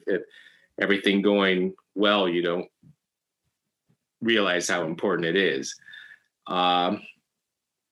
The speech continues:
that's a big issue for me, healthcare, probably the number one right now. Uh, and, and I,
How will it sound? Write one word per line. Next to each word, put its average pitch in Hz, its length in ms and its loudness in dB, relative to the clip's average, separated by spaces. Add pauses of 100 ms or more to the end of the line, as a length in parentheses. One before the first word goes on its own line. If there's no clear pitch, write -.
(440)
that's 107 320 0
a 120 40 2
big 104 220 4
issue 95 220 4
for 90 200 -2
me, 92 260 -2 (160)
healthcare, 92 680 2
probably 135 580 6 (140)
the 117 340 4
number 107 360 6
one 90 500 2 (580)
right 90 320 0
now. 78 400 -2 (240)
Uh, 90 500 2 (580)
and, 98 140 2
and 98 240 0
I, 92 240 0